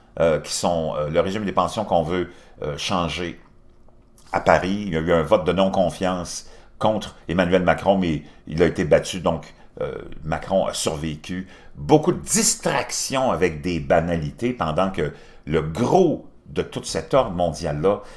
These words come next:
est en train de s'installer, de se cimenter, avec l'aide, naturellement, comme je te le disais, du pape François, de l'Église catholique maintenant, qui est complètement communiste. Le pape François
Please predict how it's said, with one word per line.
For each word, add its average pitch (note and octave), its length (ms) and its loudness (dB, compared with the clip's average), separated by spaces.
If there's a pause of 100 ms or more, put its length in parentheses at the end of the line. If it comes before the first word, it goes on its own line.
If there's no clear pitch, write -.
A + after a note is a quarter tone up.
est D#2+ 160 -4
en E2 120 -2
train G2 260 -4
de D#2 180 -4
s'installer, F2+ 760 -4
de D#2 140 -8
se - 220 -12
cimenter, C#3 880 -4 (320)
avec F#3 340 8
l'aide, B2 460 2 (180)
naturellement, G#2 720 6
comme F3 220 2
je - 100 -4
te A#2+ 60 4
le F2 80 2
disais, D2+ 440 0 (400)
du C3 600 -2 (380)
pape A2 360 4
François, G2 800 0 (100)
de G3+ 100 8
l'Église D3+ 560 2
catholique A2+ 560 2
maintenant, G2+ 560 -2
qui - 160 -8
est D2+ 160 -8
complètement A2 840 2 (440)
communiste. A2+ 840 4 (760)
Le F2+ 120 0
pape - 260 0
François A2+ 720 -2